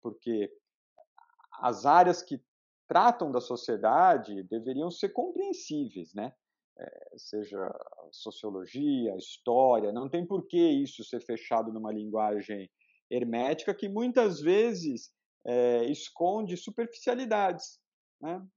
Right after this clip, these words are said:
É, o que pode parecer algo muito elaborado e muito difícil de ser entendido,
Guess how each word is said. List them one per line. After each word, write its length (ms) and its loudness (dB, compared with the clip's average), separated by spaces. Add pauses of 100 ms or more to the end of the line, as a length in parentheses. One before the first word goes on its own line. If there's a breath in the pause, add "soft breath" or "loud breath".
(120)
É, 480 -6
o 100 -6
que 160 -10
pode 340 0
parecer 600 -2 (400)
algo 320 2
muito 440 -6
elaborado 840 4
e 20 -4
muito 260 -8
difícil 560 -10
de 100 -14
ser 160 -10
entendido, 920 -6